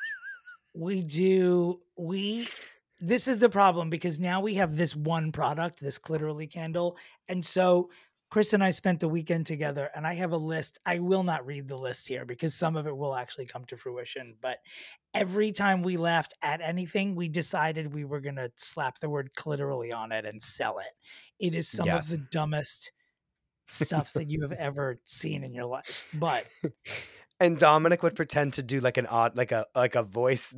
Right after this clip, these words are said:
Speaker 2: to text, uh, putting it in a list, and then would have to then actually really type it on a list. <laughs>
Speaker 1: Because
Speaker 2: Which was, like, a
Speaker 1: Siri is
Speaker 2: whole
Speaker 1: over
Speaker 2: nother
Speaker 1: it.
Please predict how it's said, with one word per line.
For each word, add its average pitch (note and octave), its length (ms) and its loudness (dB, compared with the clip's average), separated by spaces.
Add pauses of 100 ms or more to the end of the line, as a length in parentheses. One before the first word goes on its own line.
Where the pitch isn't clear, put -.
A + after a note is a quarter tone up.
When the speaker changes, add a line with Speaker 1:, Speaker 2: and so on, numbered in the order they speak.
(120)
Speaker 2:
to D#3 120 4
text, - 640 0
uh, D#3 60 -6
putting C#3 340 2
it C3+ 100 2
in C3 140 2
a A#2 100 0
list, C3 440 0 (240)
and D#3 180 8
then D3 140 10
would D3+ 100 12
have D#3+ 220 10
to D#3 100 6
then C#3 160 8
actually B2+ 380 4
really B2 240 2
type B2 320 -2
it B2 40 -2
on A#2 160 0
a B2 80 0
list. - 560 -4 (640)
<laughs> D4+ 60 4 (1600)
Speaker 1:
Because G3 220 0
Speaker 2:
Which G3+ 200 8
was, F#3+ 160 6
like, F#3+ 80 10
a F#3+ 40 6
Speaker 1:
Siri F3 120 8
is D#3+ 60 4
Speaker 2:
whole D#3+ 140 12
Speaker 1:
over D3+ 80 8
Speaker 2:
nother D3 240 10
Speaker 1:
it. G2 140 0